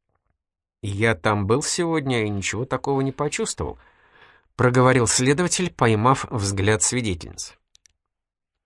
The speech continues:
«Да, конечно», поспешно проговорила она.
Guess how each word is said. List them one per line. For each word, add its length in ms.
«Да, 380
конечно», 680
поспешно 540
проговорила 520
она. 220